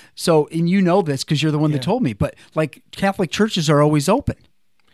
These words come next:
Speaker 2: Yeah, it's, it's extremely rare
Speaker 1: <laughs>
Speaker 2: that they're locked. I mean, they, if you go to a, if you go to a Catholic church, you, should, you usually can get in, and, um, you know, who knows what you'll find in there. So check,
Speaker 1: <laughs>
Speaker 2: check it out.
Speaker 1: I mean, but,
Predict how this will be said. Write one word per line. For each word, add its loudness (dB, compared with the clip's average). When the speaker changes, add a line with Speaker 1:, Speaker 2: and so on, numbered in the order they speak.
Speaker 2:
Yeah, 0
it's, -8
it's -6
extremely -4
rare -2
Speaker 1:
<laughs> -20
Speaker 2:
that -2
they're -2
locked. -8
I -10
mean, -4
they, -4
if -12
you -10
go -2
to -2
a, -2
if -8
you -10
go -8
to -6
a -10
Catholic -6
church, -6
you, -10
should, -12
you -8
usually -6
can -4
get 0
in, -4
and, -8
um, -8
you -8
know, -6
who -6
knows -6
what -10
you'll -12
find -10
in -12
there. -14
So -14
check, -2
Speaker 1:
<laughs> -4
Speaker 2:
check 0
it 0
out. -6
Speaker 1:
I 0
mean, 6
but, 4